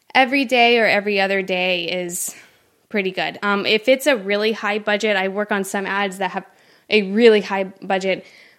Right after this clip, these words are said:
I am sometimes watching it just throughout the day, and I might, um, add in new ads and test things pretty quickly, because it's getting in front of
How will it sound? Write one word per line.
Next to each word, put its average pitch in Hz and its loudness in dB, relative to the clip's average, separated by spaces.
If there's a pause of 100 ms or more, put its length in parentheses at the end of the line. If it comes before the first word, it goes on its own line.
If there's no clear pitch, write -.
(140)
I 240 6
am 247 2
sometimes 214 -2
watching 202 -2
it 185 -2
just 185 -8
throughout 180 -4
the 185 -6
day, 165 -2
and 185 -4
I 202 0
might, 202 -2 (360)
um, 185 0 (1200)
add 208 6
in 202 0
new 208 0
ads 190 0
and 180 -8
test - -6
things 190 -2 (380)
pretty 240 4
quickly, 196 -2
because 196 -2
it's 202 -4
getting 233 2
in 214 0
front 208 -2
of 196 -6